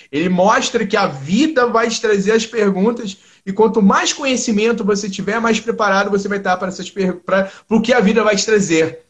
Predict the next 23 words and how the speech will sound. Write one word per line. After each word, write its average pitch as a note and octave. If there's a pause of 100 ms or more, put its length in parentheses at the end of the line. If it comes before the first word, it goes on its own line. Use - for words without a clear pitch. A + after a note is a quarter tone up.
(200)
né? D#3
Eu F3
acho G3
que -
esse B3+
é A#3
o -
preparatório, F#3 (200)
é D3
mostrar F#3
pro G3+
aluno G3+
que G#3+
não G#3
importa A3+
o -
que -
você A3+
saiba, E3 (360)
quanto G#3
mais C4+
você B3+
souber, G3